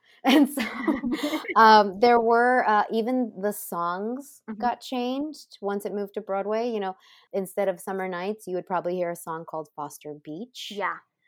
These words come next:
Speaker 1: There is no hand jive, but there is the boogeyman boogie.
Speaker 2: <laughs> Yes.
Speaker 1: Um, and so, and then Sandy actually apparently sang a song called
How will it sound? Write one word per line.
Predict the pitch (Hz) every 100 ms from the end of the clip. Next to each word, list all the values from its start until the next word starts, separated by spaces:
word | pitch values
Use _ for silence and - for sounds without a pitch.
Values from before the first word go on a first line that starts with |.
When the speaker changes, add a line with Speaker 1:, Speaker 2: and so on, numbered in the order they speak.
| _ -
Speaker 1:
There | 190
is | 208 214
no | 220
hand | 208 220 226
jive, | 254 269 247
but | 208 -
there | 190
is | 208 196
the | 180 202 196 190 185 - - _ _ _ _ -
boogeyman | 190 202 202 202 214 214
boogie. | 240 240 311 349 _ - - _ _ _ _
Speaker 2:
<laughs> | 208 202 233 220 254 226 196
Yes. | 202 202 220 208
Speaker 1:
Um, | 226 214 202 196 -
and | 226 247 254 254
so, | - 269 262 247 247 - 403 269
and | 233 247
then | 247 262 247
Sandy | - 302 440 285 269 277 -
actually | 233 233 277 254 247
apparently | 240 247 247 208 226 220
sang | 214 - 233 214
a |
song | 214 233 226 208 202 202 202 -
called | 214 196 185